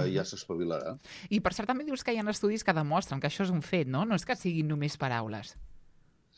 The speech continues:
Speaker 1: No, no, no, això, això, això és un fet. Això va sortir, va sortir, eh, fa uns vint anys, més o menys, per fer,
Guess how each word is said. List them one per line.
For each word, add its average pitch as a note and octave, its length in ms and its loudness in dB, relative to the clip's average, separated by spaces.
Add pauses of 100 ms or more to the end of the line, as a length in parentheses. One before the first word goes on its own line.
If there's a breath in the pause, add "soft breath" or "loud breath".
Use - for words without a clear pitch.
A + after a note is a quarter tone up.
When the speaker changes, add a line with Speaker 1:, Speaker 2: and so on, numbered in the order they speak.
(160 soft breath)
Speaker 1:
No, D3+ 120 10
no, D#3+ 140 10
no, D#3+ 160 10
això, G#2 880 2
això, A2 640 -2
això A2 200 -6
és G#2+ 80 -4
un C#3+ 120 -2
fet. A#2+ 360 2
Això G#2+ 300 0
va C#3 100 2
sortir, A#2+ 680 2 (500 loud breath)
va A#2 160 4
sortir, B2+ 760 8
eh, F#2 380 2
fa G2 260 4 (1040)
uns F2 320 -8
vint F#2 240 2
anys, F#2+ 320 4
més F#2 160 -2
o E2+ 80 -2
menys, F2+ 360 -2
per F#2 200 2
fer, G#2+ 220 10